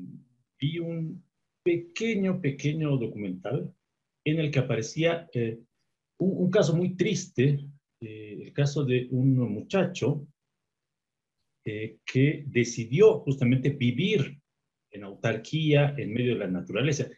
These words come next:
y efectivamente se fue a un lugar bastante alejado, eh,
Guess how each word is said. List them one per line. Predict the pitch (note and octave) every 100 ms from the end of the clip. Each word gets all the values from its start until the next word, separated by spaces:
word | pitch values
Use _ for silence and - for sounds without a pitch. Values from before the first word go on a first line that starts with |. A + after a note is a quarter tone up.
| _
y | -
efectivamente | D3+ D3 F3 F#3 D#3 D3
se | A#2+
fue | - D3+ F3+ F#3
a | B2
un | C3
lugar | B2 A#2 C3+
bastante | A#2 G#2+ D3 C#3+
alejado, | A#2+ - B2 B2 C3 C#3 - _ _ _ _ _ -
eh, | G2+ G2 F#2+